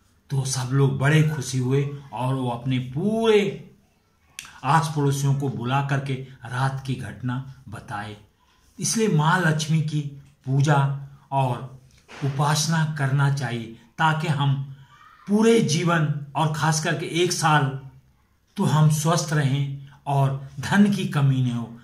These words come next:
धन एक की कमी से बड़ी, निर्धनता एक कैंसर है, एक सबसे बड़ी बीमारी है। अगर आप निर्धन रहेंगे नहीं, आपको कोई पूछने वाला नहीं,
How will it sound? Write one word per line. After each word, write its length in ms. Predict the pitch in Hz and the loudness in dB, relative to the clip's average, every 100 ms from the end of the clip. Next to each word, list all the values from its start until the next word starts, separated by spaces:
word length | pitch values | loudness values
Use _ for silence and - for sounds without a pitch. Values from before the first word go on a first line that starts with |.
| - | -16
धन 300 | - - 190 | -6 0 4
एक 340 | 202 180 180 - - - _ - | 4 4 0 -10 -20 -20 _ -6
की 80 | 196 | -4
कमी 560 | 151 160 175 165 143 - - - - | 0 0 2 2 2 -2 -8 -20 -10
से 160 | - 165 | -4 -2
बड़ी, 400 | - 185 220 214 | 0 2 2 0
निर्धनता 760 | 175 170 151 151 160 - 220 | -2 0 2 2 2 2 2
एक 240 | 190 185 - | 2 -2 -6
कैंसर 520 | 131 147 151 - 160 | -4 -2 0 0 0
है, 320 | 131 123 - - _ - | 0 -4 -10 -18 _ -6
एक 200 | 196 - | -4 -4
सबसे 460 | - 202 - 247 226 | -4 -6 -4 -2 -2
बड़ी 280 | 175 180 165 | 0 0 0
बीमारी 580 | 139 143 135 135 135 | 0 2 2 0 -2
है। 180 | 123 107 - - - - | -4 -8 -20 -20 -20 -8
अगर 220 | 151 202 | 0 2
आप 320 | 190 202 170 | 4 2 2
निर्धन 480 | 156 151 156 208 202 | 4 4 4 4 2
रहेंगे 400 | 185 170 175 175 | 2 0 -2 -4
नहीं, 220 | 170 165 - - _ _ | -4 -6 -12 -20 _ _
आपको 400 | 123 139 139 165 | -6 -4 -4 -4
कोई 380 | - 156 165 151 | -4 -2 -2 -2
पूछने 340 | 147 143 139 131 | -2 -4 -2 -2
वाला 280 | 123 120 | -2 -4
नहीं, 220 | 117 113 | -8 -12